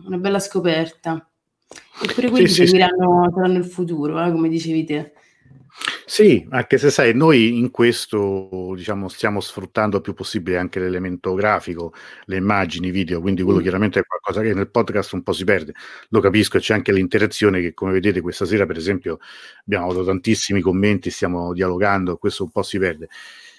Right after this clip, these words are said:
Speaker 2: Mm, si tratta un po' di conciliare un po' le, le, le esigenze di tutti.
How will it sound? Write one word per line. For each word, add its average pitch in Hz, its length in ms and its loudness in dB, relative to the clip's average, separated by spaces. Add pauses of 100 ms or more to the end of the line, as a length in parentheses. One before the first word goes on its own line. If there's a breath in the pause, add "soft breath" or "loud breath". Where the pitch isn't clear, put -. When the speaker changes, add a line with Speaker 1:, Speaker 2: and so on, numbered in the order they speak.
(240 loud breath)
Speaker 2:
Mm, 117 320 0
si - 160 -2
tratta 143 200 2
un 143 100 0
po' 147 120 0
di 127 100 0
conciliare 127 480 4
un 120 160 2
po' 120 200 6
le, 117 180 4
le, 113 120 0
le 113 140 0
esigenze 107 720 -2
di 95 140 -6
tutti. 90 360 -8